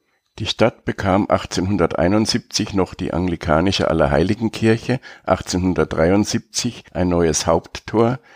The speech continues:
achtzehnhundertdreiundachtzig einen Uhrturm und neunzehnhundertvier die im Baustil einer Kirche gebaute weiße Mehra-Moschee.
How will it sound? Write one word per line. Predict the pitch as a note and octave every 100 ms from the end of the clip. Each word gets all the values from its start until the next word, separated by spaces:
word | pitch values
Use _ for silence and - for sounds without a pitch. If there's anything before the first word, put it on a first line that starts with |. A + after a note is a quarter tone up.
| - - _
achtzehnhundertdreiundachtzig | F2+ - - F#2 F#2+ D#2+ D#2+ - E2+ F2+ E2 F#2 - - - - -
einen | D#2+ E2 -
Uhrturm | A2 A#2+ - B2 A#2+ B2+ - -
und | C#3 A#2+
neunzehnhundertvier | F#2 G2 - F#2+ G2 D#2+ D2+ - F2+ A2 A2+ - - _
die | F#2+
im | E2+ D#2
Baustil | D#2 F#2+ - A2 D2
einer | D#2 D2
Kirche | - F2 F#2 G2+ A#2
gebaute | D#2+ - D2+ E2 G#2 D2+
weiße | D2 D#2 - F2
Mehra-Moschee. | E2 E2 C#2 C#2 C#2 C#2 C2+ B1+